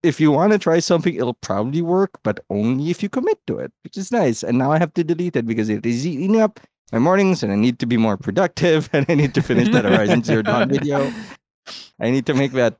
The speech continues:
Speaker 1: um, McAlloy spoof of MacGyver because I'm obsessed with MacGyver now.
Speaker 2: <laughs>
Speaker 1: That is a
Speaker 2: I do like
Speaker 1: thing.
Speaker 2: the Mac-, MacGyver Renaissance for you, Pat.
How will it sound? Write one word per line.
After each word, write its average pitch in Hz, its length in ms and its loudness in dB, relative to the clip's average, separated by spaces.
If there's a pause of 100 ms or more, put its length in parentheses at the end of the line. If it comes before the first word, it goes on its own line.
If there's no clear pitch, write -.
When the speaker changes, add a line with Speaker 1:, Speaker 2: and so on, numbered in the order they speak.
Speaker 1:
um, 123 380 2 (220)
McAlloy 139 1000 2 (160)
spoof 156 460 2
of 110 140 -2
MacGyver 127 800 0
because 117 300 -4
I'm 123 120 0
obsessed 131 420 0
with - 100 0
MacGyver 143 600 0
now. 156 360 2
Speaker 2:
<laughs> 185 320 -2 (1500)
Speaker 1:
That 104 160 -4
is 107 260 0
a 214 40 0
Speaker 2:
I 208 40 2
do 196 160 0
like 180 120 4
Speaker 1:
thing. 143 60 0
Speaker 2:
the 156 280 -2
Mac-, 180 240 -2
MacGyver 135 500 0
Renaissance 123 440 -2
for 117 120 -6
you, 107 180 -4
Pat. 110 260 -6